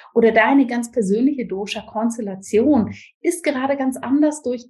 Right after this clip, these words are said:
andere Faktoren beeinflusst, dann ganz ehrlich bringt dir das nicht so viel. Ja, deshalb mach für dich immer erstmal kurz eine Bestandsaufnahme. Wo stehst du? Was brauchst du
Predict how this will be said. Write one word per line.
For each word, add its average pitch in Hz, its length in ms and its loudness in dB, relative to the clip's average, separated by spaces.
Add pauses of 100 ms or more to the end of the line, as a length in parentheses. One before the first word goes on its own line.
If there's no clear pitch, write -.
andere 277 400 2
Faktoren 233 560 -2
beeinflusst, 220 680 -2 (360)
dann 269 240 4
ganz 269 200 -2
ehrlich 226 280 -2
bringt 240 320 2
dir 214 100 -2
das 208 240 -8
nicht 196 320 -8
so 190 120 -8
viel. - 500 -2 (220)
Ja, 180 360 -4
deshalb 226 300 -2
mach 220 180 -6
für 233 80 0
dich 226 300 -2
immer 285 340 4 (120)
erstmal 233 480 -2
kurz 208 440 0
eine 190 300 0
Bestandsaufnahme. 220 1400 -2 (340)
Wo 190 340 4
stehst 226 480 -4
du? 226 320 -6 (240)
Was 196 380 -2
brauchst 180 460 -6
du 202 320 -2